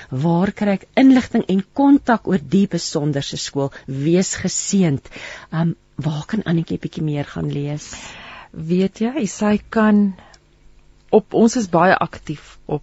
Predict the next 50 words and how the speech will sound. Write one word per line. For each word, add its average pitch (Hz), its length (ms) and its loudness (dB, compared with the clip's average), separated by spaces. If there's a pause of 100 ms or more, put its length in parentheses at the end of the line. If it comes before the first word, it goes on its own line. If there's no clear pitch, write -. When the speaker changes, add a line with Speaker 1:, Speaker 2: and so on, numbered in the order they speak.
Speaker 2:
Facebook. - 720 -6 (360)
So 180 180 -4
daar 165 220 0
gaan 202 180 0
baie 160 220 -2
inligting 170 480 -4
daardeur 160 440 -4
kom. 240 200 -4
Ons 185 260 -4
het 185 240 0
'n 254 100 2
webbladsy 175 600 -2 (100)
tans 190 360 -4 (400)
waar, 156 440 2
eh, 160 140 -2 (100)
waarvoor 160 400 -2
ek 175 140 -4
dadelik 139 360 -2
sommer 175 280 0
wil 175 160 -4
om 165 80 0
verskoning 226 540 2
vra, 339 160 6 (160)
<laughs> 214 160 4
want 262 160 4
hy 208 80 4
is - 260 0
nie 208 100 2
op 180 60 -4
standaard 202 440 4
nie, 262 80 0
maar 240 140 6
hy's 180 120 -4 (240)
regtig 196 540 2
besig 151 340 2
om 151 120 0
op 139 100 -2
standaard 139 400 2
te 196 120 4
kom. 139 160 2
Speaker 1:
Okay. 190 300 -2
Speaker 2:
Ons 208 180 6
hoop 226 200 6
om 262 100 4
hom 226 140 6
binne 202 200 4
in 220 80 4
hierdie 202 240 2
kwartaal. 196 540 2 (480)
Die, 226 120 4